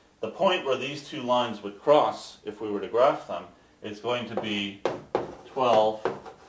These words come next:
nine. When we're doing elimination through addition, even if we have to multiply both equations by two different numbers,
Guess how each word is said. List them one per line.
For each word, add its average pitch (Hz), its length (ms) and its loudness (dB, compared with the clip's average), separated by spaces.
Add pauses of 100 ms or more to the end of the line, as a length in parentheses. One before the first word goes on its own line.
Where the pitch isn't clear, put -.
(580)
nine. - 280 -2 (1500)
When 202 180 8
we're 208 100 6
doing 175 200 4
elimination 131 600 0
through 104 220 -4
addition, 151 420 -2 (1700)
even 208 260 2
if 208 160 2
we 180 100 2
have 165 200 8
to 156 80 -6
multiply 135 640 2 (200)
both 147 280 4
equations 139 500 -2
by 101 140 0
two - 240 -4
different 110 300 -4
numbers, - 500 -6